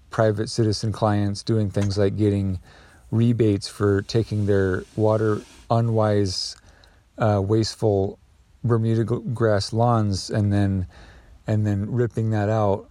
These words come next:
sh-, sheet mulching it and putting in natives and, or some gar-, some vegetable, uh, gardening and food forestry. That's been most of my, my career on the ground, boots on the ground permaculture in Southern California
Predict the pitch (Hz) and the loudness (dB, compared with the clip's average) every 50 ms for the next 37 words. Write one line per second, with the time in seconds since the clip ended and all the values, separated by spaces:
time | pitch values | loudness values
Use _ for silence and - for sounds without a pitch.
0 | - - - - - - - - - - - - - - - 156 - 190 143 120 | -20 -20 -16 -14 -12 -12 -12 -12 -12 -14 -14 -14 -8 -4 -2 -2 0 0 2 2
1 | 113 107 - - 113 107 104 101 98 95 - - - - - 110 104 104 101 95 | 2 2 0 -2 -2 -2 0 0 0 -2 -4 -6 -10 -4 -2 -2 0 0 -2 -2
2 | 92 - 110 107 107 104 101 101 98 95 98 101 101 101 98 101 104 95 90 92 | 0 0 0 0 0 0 -2 -2 -2 0 0 0 0 2 2 0 -2 -2 -4 -8
3 | - - - 170 110 104 101 98 95 98 92 - - - - - 113 110 104 101 | -10 -10 -6 -4 -2 -2 0 -2 -2 -4 -4 -6 -8 -10 -8 -2 0 2 2 2
4 | 98 95 - - 110 104 101 95 98 - - - 123 117 110 117 123 - - - | 0 -2 -2 -2 -2 0 0 -2 -4 -6 -6 -2 2 2 2 2 2 -2 -4 -4
5 | - 113 107 101 104 - - - 170 107 113 107 - - 113 104 101 98 95 - | -2 0 0 0 -2 -4 -6 -4 0 0 0 0 0 -2 -2 0 2 2 0 0
6 | - - - - - - - - - - - - - - - - - - 113 101 | -4 -8 -18 -20 -20 -20 -18 -20 -20 -20 -20 -20 -20 -20 -20 -10 -4 0 2 2
7 | 98 98 101 - - 110 113 120 120 120 110 104 98 98 107 107 104 95 - - | 4 2 2 0 0 0 2 4 4 4 2 0 0 0 0 0 -2 -2 0 2
8 | 120 110 - - 107 98 90 - - 95 85 82 - - - - - - - - | 0 2 2 2 0 0 0 -2 -2 -4 -4 -4 -6 -8 -14 -20 -20 -20 -20 -20
9 | - - - - - - - - - - - - 113 120 113 - - 127 120 113 | -20 -20 -20 -20 -20 -20 -20 -20 -20 -16 -8 -2 2 2 2 2 2 2 2 4
10 | 113 113 101 - - 113 104 101 101 101 98 - - - - 110 104 101 95 - | 4 2 2 2 0 0 2 2 2 2 0 -2 -4 -4 0 0 2 0 0 0
11 | - 101 104 120 120 113 107 101 98 104 - - - - - - - - - - | 0 2 4 4 4 4 4 2 2 0 -4 -10 -18 -20 -18 -20 -18 -18 -20 -12
12 | - - 117 107 107 107 101 95 110 107 104 101 101 101 98 95 98 95 - - | -4 0 2 2 2 2 2 2 2 2 2 2 2 0 0 -2 -4 -6 -10 -14
13 | - - - - - - 123 117 104 - 113 107 104 107 95 104 98 98 87 - | -20 -20 -20 -6 0 2 2 2 2 2 0 2 2 2 2 2 2 2 2 0
14 | 113 110 104 95 - 98 101 95 - - 104 98 92 - - 113 104 98 - 110 | 0 0 0 0 -2 -2 -2 -2 -2 0 0 0 0 0 0 -2 0 0 2 2
15 | 101 98 92 - - 95 95 90 - 110 110 110 104 92 117 | 2 2 0 0 2 2 2 2 2 2 2 2 2 0 -2